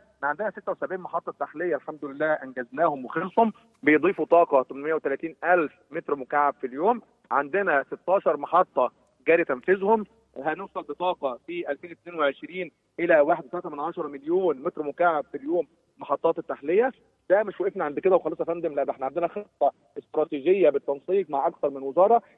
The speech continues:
لأن دي خطة دولة وليس خطة وزارة الإسكان. عندنا بينسق معانا فيها وزارة الموارد المائية والري ووزارة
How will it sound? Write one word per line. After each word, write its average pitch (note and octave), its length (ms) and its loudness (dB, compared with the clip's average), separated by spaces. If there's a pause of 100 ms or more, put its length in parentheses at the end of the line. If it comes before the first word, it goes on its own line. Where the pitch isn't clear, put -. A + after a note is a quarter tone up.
لأن D#3+ 160 -2
دي D#3+ 80 -4
خطة F#3+ 240 -6
دولة F3+ 400 2 (240)
وليس D#3+ 220 2
خطة F#3+ 180 -8
وزارة D#3+ 280 0
الإسكان. F#3+ 480 0 (280)
عندنا D#3 300 -2
بينسق E3+ 400 -6
معانا D#3+ 260 -4
فيها F3 120 -2
وزارة E3 300 0
الموارد D3 380 0
المائية C#3+ 440 -4
والري C#3 460 -4 (280)
ووزارة C#3+ 300 0